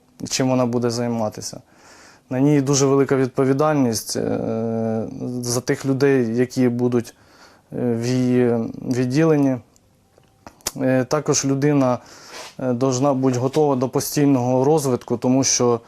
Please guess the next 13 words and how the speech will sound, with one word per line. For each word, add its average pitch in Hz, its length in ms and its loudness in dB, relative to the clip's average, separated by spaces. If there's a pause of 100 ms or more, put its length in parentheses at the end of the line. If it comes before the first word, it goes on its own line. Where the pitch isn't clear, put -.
(420)
е, 123 320 0
на 127 140 2
даний 139 320 2
час, 160 460 0
е, 117 160 0
дуже 135 340 0
велика 131 400 2
кількість 123 420 -4
вибухонебезпечних 127 1040 -2
предметів, 131 580 0
вони 127 260 0
завжди 120 380 -2
модернізуються, 123 1040 0